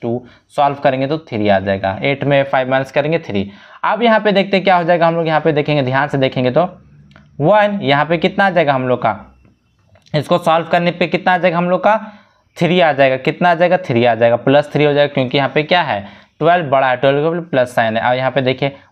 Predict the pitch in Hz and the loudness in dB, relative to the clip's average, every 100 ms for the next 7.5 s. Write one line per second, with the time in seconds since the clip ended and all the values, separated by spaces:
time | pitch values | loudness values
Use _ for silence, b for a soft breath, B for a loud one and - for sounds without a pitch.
0 | - 135 143 156 165 - 120 101 - B | -4 -2 0 2 0 2 0 0 -6 B
1 | 139 143 151 165 165 147 117 131 143 B | -4 0 0 0 2 0 2 -2 -2 B
2 | - 147 151 180 202 202 190 208 208 160 | -4 -2 0 0 0 2 2 2 0 -2
3 | 147 156 156 170 165 160 170 170 B B | 2 0 0 -2 0 0 0 -2 B B
4 | 156 156 190 190 175 180 190 190 - 147 | -4 0 0 2 4 2 2 -4 -8 -4
5 | 143 170 160 165 160 151 156 170 175 170 | -2 0 2 2 2 2 0 -2 -2 -2
6 | 170 165 143 151 175 180 143 127 123 135 | 0 0 0 -2 2 2 2 0 0 -2
7 | 127 143 143 160 | 0 -2 0 0